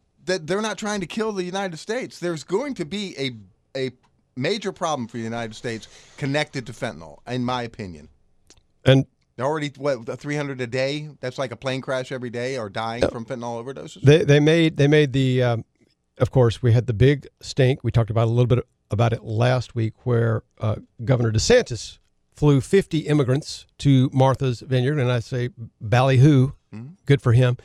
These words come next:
Speaker 1: Mm-hmm.
Speaker 2: You know, that number is about five percent of the illegal crossings that happen on any given day in any of the border towns along the Mexes-,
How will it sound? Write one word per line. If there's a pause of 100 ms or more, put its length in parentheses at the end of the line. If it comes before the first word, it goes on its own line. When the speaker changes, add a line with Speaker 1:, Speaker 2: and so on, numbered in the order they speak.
(140)
Speaker 1:
Mm-hmm. (340)
Speaker 2:
You
know, (180)
that
number (140)
is (680)
about (360)
five
percent (680)
of
the
illegal
crossings
that
happen
on
any
given
day (500)
in
any
of
the
border
towns
along
the
Mexes-,